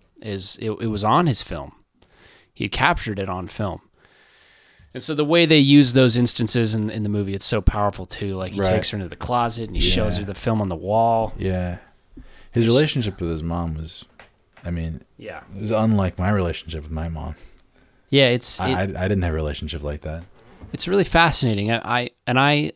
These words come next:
Speaker 1: like I said before, maybe that I, I feel like I can connect with this film in a, in a deep way because of his relationship with his parents. It feels in some ways similar to my own, in some ways not, but
Speaker 2: Right.
Speaker 1: um, yeah, it was really beautiful.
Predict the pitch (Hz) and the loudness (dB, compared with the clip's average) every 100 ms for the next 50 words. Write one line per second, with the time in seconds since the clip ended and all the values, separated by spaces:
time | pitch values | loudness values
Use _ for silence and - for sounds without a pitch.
0 | - 123 120 113 120 - 120 - - 123 | -4 -4 -4 -4 -2 -2 -4 -6 -4 -2
1 | 107 104 98 98 101 - 107 - 117 107 | -2 -2 -4 -4 -4 -6 -10 -4 -2 -2
2 | 104 98 - 95 - 107 101 - 104 98 | -4 -6 -8 -10 -8 -6 -6 -6 -8 -4
3 | - - 101 98 95 - _ - 95 92 | -4 -2 -4 -4 -8 -14 _ -10 -8 -8
4 | 87 - _ _ _ _ _ _ _ _ | -12 -16 _ _ _ _ _ _ _ _
5 | 117 107 135 131 131 131 139 - - 120 | -4 0 0 0 2 2 2 -4 -4 -2
6 | 123 120 123 117 117 113 113 117 127 123 | 0 0 0 -2 0 0 0 -4 -4 -4
7 | - 127 123 127 - - 110 104 - - | -4 -6 -6 -6 -8 -10 -14 -12 -12 -14
8 | _ - 123 - 180 180 147 135 - 131 | _ -6 0 4 4 6 6 6 6 4
9 | 127 131 123 - _ _ _ _ _ - | 4 4 2 -2 _ _ _ _ _ -14
10 | - 113 107 110 107 - 107 101 90 90 | -6 -4 -4 -6 -4 -4 -4 -8 -8 -10
11 | 90 - 95 90 _ _ _ 87 82 80 | -10 -8 -10 -10 _ _ _ -8 -6 -8
12 | - _ _ - 117 104 101 98 - _ | -14 _ _ -10 -4 -2 -4 -8 -14 _
13 | _ _ _ _ - 160 110 131 127 143 | _ _ _ _ -2 0 2 0 2 2
14 | 113 123 120 - 92 85 | 2 2 0 -2 -8 -8